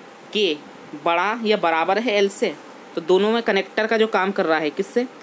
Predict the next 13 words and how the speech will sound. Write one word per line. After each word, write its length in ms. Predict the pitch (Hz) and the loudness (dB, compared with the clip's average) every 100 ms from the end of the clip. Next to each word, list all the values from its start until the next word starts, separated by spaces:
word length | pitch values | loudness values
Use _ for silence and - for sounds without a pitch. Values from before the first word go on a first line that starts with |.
| - - 165 | -20 -4 0
L 140 | 165 | 0
से, 240 | 147 131 127 - - - - 143 143 | 0 -6 -8 -16 -20 -18 -14 -10 -4
V 140 | 208 | -2
कर 180 | 214 208 | 0 0
रहा 160 | 180 | 2
है। 240 | 165 165 180 - - - | 0 -2 -8 -14 -20 -6
अगर 180 | 160 190 | 0 0
हम 180 | 208 202 156 | 0 -2 -2
V 240 | 190 233 254 - - - - - - - - - - - - - - - | -4 -2 -4 -12 -20 -20 -20 -20 -20 -20 -20 -20 -20 -20 -20 -20 -20 -12
बड़ा 260 | 147 160 170 | -2 0 2
है 160 | 202 214 - | 0 -2 0
एल 160 | 170 | 0
से, 240 | 170 - | 0 -2